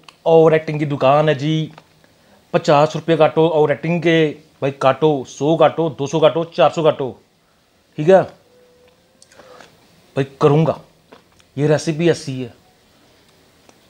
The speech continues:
क्या स्वाद है यार, क्या स्वाद है?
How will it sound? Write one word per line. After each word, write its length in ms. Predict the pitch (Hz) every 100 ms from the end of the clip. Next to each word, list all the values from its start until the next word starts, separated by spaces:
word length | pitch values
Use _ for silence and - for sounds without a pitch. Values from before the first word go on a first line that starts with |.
| _ -
क्या 240 | - -
स्वाद 540 | - - 170 175 190
है 60 | 240
यार, 360 | 240 208 170 - - _ _ _ -
क्या 200 | 240 233
स्वाद 520 | - - 226 247 269
है? 200 | 269 185